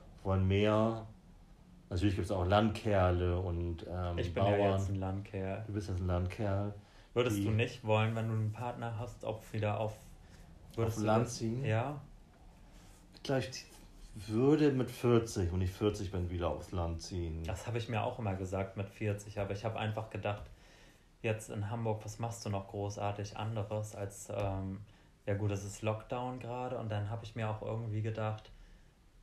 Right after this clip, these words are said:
Speaker 2: warum nicht jetzt das schon machen? Du weißt ja gar nicht, ob man überhaupt vierzig wird, also von daher.
Speaker 1: Ja, mit vierzig, fünfundvierzig, wenn der Lack ab ist, dann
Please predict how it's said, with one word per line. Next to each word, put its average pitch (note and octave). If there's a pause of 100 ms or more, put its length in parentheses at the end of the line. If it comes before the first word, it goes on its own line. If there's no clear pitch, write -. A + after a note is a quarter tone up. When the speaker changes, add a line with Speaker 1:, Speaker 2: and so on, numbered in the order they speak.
(560)
Speaker 2:
warum G#2+
nicht G#2+
jetzt A#2
das -
schon F#2
machen? G2
Du G2
weißt G#2+
ja G#2+
gar G2
nicht, G2+
ob G#2
man G2
überhaupt G2
vierzig G#2
wird, A2+
also F#2+ (100)
von G2+
daher. A2 (1040)
Speaker 1:
Ja, A2+
mit A2
vierzig, C3
fünfundvierzig, A#2
wenn A2
der G#2+
Lack G#2
ab D3
ist, C#3+
dann A#2+